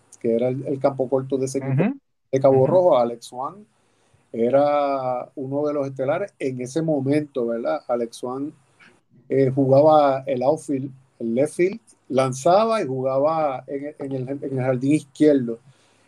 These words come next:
Speaker 1: El otro contraparte de, de, de Alex Swan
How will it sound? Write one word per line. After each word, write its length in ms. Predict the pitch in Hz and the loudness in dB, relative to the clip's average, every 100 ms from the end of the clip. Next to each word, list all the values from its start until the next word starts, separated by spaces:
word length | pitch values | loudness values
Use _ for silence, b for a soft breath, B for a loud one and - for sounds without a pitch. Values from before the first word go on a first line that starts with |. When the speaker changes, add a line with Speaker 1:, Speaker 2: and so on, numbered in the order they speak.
| b | b
Speaker 1:
El 220 | 127 131 | 4 6
otro 880 | 131 147 160 170 170 170 160 151 147 | 6 4 2 0 2 2 2 0 -2
contraparte 600 | 165 165 151 147 160 156 | -6 -6 -6 -4 -6 -6
de, 340 | 151 147 139 127 | -8 -6 -8 -6
de, 560 | 135 131 120 113 107 - _ - | -6 -6 -8 -8 -12 -18 _ -4
de 180 | 139 | 2
Alex 200 | 139 139 | 2 2
Swan 360 | - 151 180 214 | 0 0 0 -4